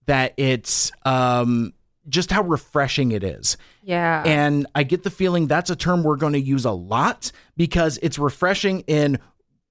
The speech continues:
Speaker 1: so many different ways. You know, I mean, to say nothing about diversity and inclusion, which will, will definitely is, is important to the movie,
Speaker 2: Mm-hmm.
Speaker 1: but it's ju-, it's just visually interesting.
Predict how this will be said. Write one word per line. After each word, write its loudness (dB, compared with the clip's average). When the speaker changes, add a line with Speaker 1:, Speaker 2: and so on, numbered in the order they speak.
Speaker 1:
so 0
many 2
different -4
ways. 2
You 2
know, 2
I 2
mean, 2
to 0
say 2
nothing 0
about 0
diversity 0
and 0
inclusion, 0
which -2
will, -2
will -2
definitely 0
is, 0
is 0
important -2
to -2
the -6
movie, 0
Speaker 2:
Mm-hmm. -10
Speaker 1:
but 0
it's -4
ju-, -6
it's -2
just -4
visually 0
interesting. -2